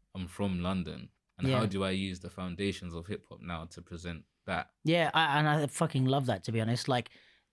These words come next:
Speaker 2: I think, I mean, also the thing of, like, your kind of background, like, you, s-, where are you from, you said?
Speaker 1: Tottenham.
Speaker 2: No, um, you said, like, Ca-, Caribbean and
Speaker 1: <laughs>
Speaker 2: Jamaican.
Speaker 1: Yeah, Caribbean and
Speaker 2: Yeah,
Speaker 1: Jamaican.
Speaker 2: and it's, but I think that's kind of part of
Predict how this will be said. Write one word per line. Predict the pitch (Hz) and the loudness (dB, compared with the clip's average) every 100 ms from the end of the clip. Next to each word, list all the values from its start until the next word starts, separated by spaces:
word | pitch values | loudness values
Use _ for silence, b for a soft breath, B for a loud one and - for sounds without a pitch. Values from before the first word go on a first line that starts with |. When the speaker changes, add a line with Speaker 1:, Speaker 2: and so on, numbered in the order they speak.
| 120 | -4
Speaker 2:
I | 143 | -2
think, | - 165 151 - 143 - _ - | 2 4 2 -4 -14 -16 _ 2
I | 190 | 4
mean, | 190 | 4
also | 190 190 190 | 4 4 6
the | 147 | 4
thing | 143 160 | 4 4
of, | 147 127 | 4 4
like, | 131 127 - | 2 0 -2
your | 139 143 131 127 123 | 0 4 4 4 2
kind | - 123 | 2 2
of | 113 | 2
background, | 143 123 139 123 120 120 123 | 2 2 2 4 4 2 0
like, | 135 123 | 0 0
you, | 110 | 2
s-, | 131 185 | 0 2
where | 156 | 4
are | 156 | 4
you | 151 | 4
from, | 143 160 | 4 4
you | 156 | 4
said? | 180 185 _ | 2 0 _
Speaker 1:
Tottenham. | 101 98 82 - _ | -10 -8 -10 -14 _
Speaker 2:
No, | - 175 165 | 2 4 6
um, | 151 151 | 6 6
you | 147 | 6
said, | 143 139 | 4 4
like, | 147 131 | 2 2
Ca-, | - 135 - | 0 -2 0
Caribbean | - 143 139 139 127 127 | 2 4 4 4 4 4
and | 123 | 2
Speaker 1:
<laughs> | |
Speaker 2:
Jamaican. | 120 127 120 | 2 0 2
Speaker 1:
Yeah, | 107 98 | 2 2
Caribbean | - 101 92 101 90 | 2 0 0 0 0
and | |
Speaker 2:
Yeah, | 135 | 2
Speaker 1:
Jamaican. | 175 175 147 | 4 4 6
Speaker 2:
and | 175 | 4
it's, | 175 | 4
but | - 180 | 4 4
I | |
think | 190 208 | 6 6
that's | 180 | 4
kind | - 190 | 6 4
of | 143 | 4
part | - 156 139 147 | 4 6 6 6
of | 135 - | 4 0